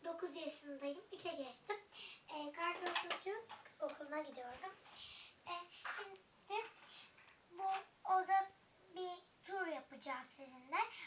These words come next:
Ama benim turun ismi Sevde ile Barbie turu. Ee, işte bir dahaki turda ise kıyafet turu yapacağız.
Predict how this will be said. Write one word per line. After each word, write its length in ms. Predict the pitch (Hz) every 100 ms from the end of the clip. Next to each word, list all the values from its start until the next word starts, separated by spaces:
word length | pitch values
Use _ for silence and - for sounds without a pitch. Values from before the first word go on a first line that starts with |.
| -
Ama 200 | - 320 427 466 - -
benim 320 | 349 349 349 339 - - - 392
turun 420 | - 359 339 330 285
ismi 380 | - - 339 415 440 - - -
Sevde 360 | 370 339 311 320
ile 320 | 302 349 349
Barbie 520 | 330 294 277 - -
turu. 460 | - 240 262 403 427 - - - - -
Ee, 280 | 294 277 277 - - - -
işte 420 | - - 392 403 - - - -
bir 180 | 302 349
dahaki 540 | 381 392 403 - 403
turda 420 | - 359 330 349
ise 460 | 339 330 - - 403 466 466 - - - - - -
kıyafet 680 | - 349 339 339 330 349 349
turu 220 | - 294
yapacağız. 540 | 254 247 - - 311